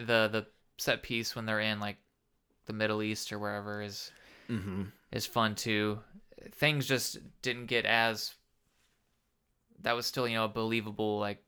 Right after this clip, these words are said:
Speaker 1: movie compared to what we've gotten since in a lot of ways. And then I kind of give it the benefit of the doubt with it being Paul's final one, so
Speaker 2: The
Speaker 1: a lo-
Speaker 2: movie wasn't done, so they had to,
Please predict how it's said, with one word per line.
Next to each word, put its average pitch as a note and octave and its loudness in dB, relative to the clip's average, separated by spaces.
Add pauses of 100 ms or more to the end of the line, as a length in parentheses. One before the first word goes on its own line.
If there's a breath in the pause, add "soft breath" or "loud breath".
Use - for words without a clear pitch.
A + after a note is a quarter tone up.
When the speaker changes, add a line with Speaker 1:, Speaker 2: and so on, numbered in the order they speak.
(400)
Speaker 1:
movie G#2+ -6
compared G#2 -10
to G#2+ -8
what G#2+ -4
we've G#2 -10
gotten G#2 -2
since - -4
in G#2 -6
a G#2 -4
lot G#2 2
of G2+ 2
ways. G2+ 0 (360 soft breath)
And A2+ 2
then A2 6
I A2 6
kind A#2+ 2
of G#2+ 0
give A2 4
it G#2 -2
the G#2+ -2
benefit A2 -2
of G#2 2
the G#2 -2
doubt G#2 6
with G#2 -2
it G2+ -6
being G2+ -4 (1200)
Paul's A2 2
final G#2+ 2
one, G#2 0
so G#2 -6 (720 soft breath)
Speaker 2:
The B2 4
Speaker 1:
a - 8
lo- C3 12
Speaker 2:
movie B2+ 10
wasn't A#2 6
done, G#2 6
so G2+ -2
they G2 8
had G2+ 2
to, F#2+ 4